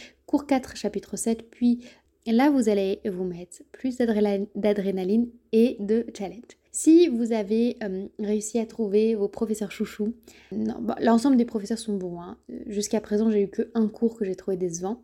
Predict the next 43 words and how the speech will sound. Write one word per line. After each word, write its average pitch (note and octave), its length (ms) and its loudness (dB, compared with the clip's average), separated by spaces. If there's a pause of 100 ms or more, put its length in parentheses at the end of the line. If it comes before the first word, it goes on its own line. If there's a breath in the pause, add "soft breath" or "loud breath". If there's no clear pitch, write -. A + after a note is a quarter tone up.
En B3 140 6
général, B3+ 340 6
les C#4+ 80 6
professeurs C4+ 520 0 (120)
essaient A#3 300 0
de G#3 80 -4
vous G#3 240 -2
aider. - 240 -4
S'ils G3 240 -8
voient A#3 160 2
que A#3 100 -6
vous G#3 140 2
êtes G#3 260 0
bloqué, G3+ 880 0
que - 80 -20
vous F#3+ 80 -14
trouvez G3 180 -8
pas G#3+ 140 -4
les G3+ 140 2
mots, G#3 480 -2
c'est - 260 -14
hyper G#3+ 300 0
bienveillant. F#3+ 720 -2 (340 loud breath)
La G3 220 2
dynamique G#3 400 2
de G#3 80 2
cours A3 240 -6
fait A3 180 0
que G#3+ 140 -6
vous F#3+ 220 -4
n'êtes F#3 180 -4
pas G3+ 80 -4
embarrassé F#3+ 560 -4
dans F#3+ 100 -6
les F3+ 120 -6
dialogues. F#3+ 580 0 (160)
Il - 160 -8
n'y A3 100 2
a G#3 60 2
pas B3 160 2
de G#3+ 180 6
grand G3+ 300 -2
danger. G3+ 420 -2